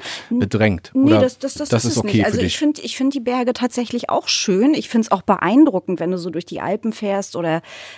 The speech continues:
Speaker 1: ähm, dann, wenn, wenn du die Alpen hochfährst, dann durch diese Serpentinen und dann unten wieder runter, dann kommst du im Meran an und so. Das, das ist, das ist wunderschön.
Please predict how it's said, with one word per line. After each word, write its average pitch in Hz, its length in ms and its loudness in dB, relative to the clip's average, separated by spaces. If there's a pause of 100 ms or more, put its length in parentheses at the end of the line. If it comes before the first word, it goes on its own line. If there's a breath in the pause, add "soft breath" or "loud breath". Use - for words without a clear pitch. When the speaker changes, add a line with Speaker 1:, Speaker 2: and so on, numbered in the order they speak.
Speaker 1:
ähm, 175 380 0
dann, 165 280 2
wenn, 165 320 0
wenn 160 120 0
du 165 80 -2
die 160 100 -4
Alpen 175 380 -2
hochfährst, 220 520 -2
dann 190 140 0
durch 175 140 -4
diese 165 340 -2
Serpentinen 220 800 2 (320 loud breath)
und 175 160 -2
dann 180 120 4
unten 196 280 0
wieder 202 160 4
runter, 214 240 2
dann 196 100 2
kommst 196 260 -2
du 170 60 -2
im 160 80 0
Meran 180 460 0
an 202 200 0
und - 200 -4
so. 202 100 -4
Das, 190 160 -6
das 156 220 -8
ist, - 240 -8
das 165 120 -6
ist 156 160 -4
wunderschön. 196 680 -2